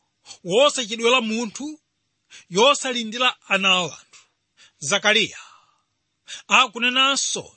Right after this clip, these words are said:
za wotembenuka mtima kuti ndiwo adzakhalanso ndi wana wawo, omwe adzawaphunzitsa za Mulungu wawo, kotero kuti adzapita nawo pamene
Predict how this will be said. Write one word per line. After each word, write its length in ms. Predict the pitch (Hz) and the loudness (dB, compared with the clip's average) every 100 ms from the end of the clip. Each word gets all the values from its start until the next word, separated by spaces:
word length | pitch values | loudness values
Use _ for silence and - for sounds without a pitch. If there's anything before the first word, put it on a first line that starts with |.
| - | -8
za 200 | 151 233 | -2 2
wotembenuka 800 | 240 247 - 240 247 226 208 196 | 2 2 0 -2 -2 0 0 0
mtima 600 | 180 254 220 143 208 - _ - - - | -4 -6 -4 -8 -12 -18 _ -20 -20 -10
kuti 200 | 202 277 | -4 -4
ndiwo 320 | 240 254 277 | 0 2 2
adzakhalanso 1000 | 254 269 269 269 277 277 262 - - 240 254 190 | 0 -2 -2 -4 -2 0 0 -2 -4 -8 -12 -10
ndi 140 | 185 | -4
wana 320 | 247 226 220 | 0 2 0
wawo, 420 | 175 123 - - _ _ _ _ _ _ _ _ - - - | -2 -6 -16 -20 _ _ _ _ _ _ _ _ -20 -10 -2
omwe 240 | 220 277 262 | 0 2 2
adzawaphunzitsa 1160 | 302 233 294 302 - 247 190 247 - 214 247 | 2 2 0 0 -2 -10 -8 -10 -6 -8 -6
za 180 | 151 214 | -6 -4
Mulungu 360 | 202 170 151 | -4 -8 -6
wawo, 380 | 156 139 175 269 _ _ _ _ - - | -4 -4 -8 -14 _ _ _ _ -20 -10
kotero 340 | - 294 262 285 | 2 2 4 -2
kuti 200 | 226 277 - | -2 -4 2
adzapita 520 | 294 233 302 262 294 | 2 2 -2 2 0
nawo 580 | 285 294 294 202 - - _ _ _ - - | 4 4 4 0 -6 -18 _ _ _ -10 0
pamene 340 | 208 240 | 0 0